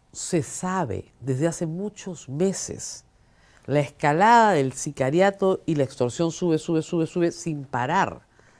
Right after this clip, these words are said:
Se sabe. Tú desarrollas medidas frente a eso. El señor ministro lo único que dice, "Hemos desarticulado bandas".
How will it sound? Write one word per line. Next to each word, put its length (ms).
Se 200
sabe. 300
Tú 160
desarrollas 640
medidas 840
frente 340
a 80
eso. 320
El 100
señor 600
ministro 460
lo 100
único 160
que 160
dice, 160
"Hemos 220
desarticulado 800
bandas". 640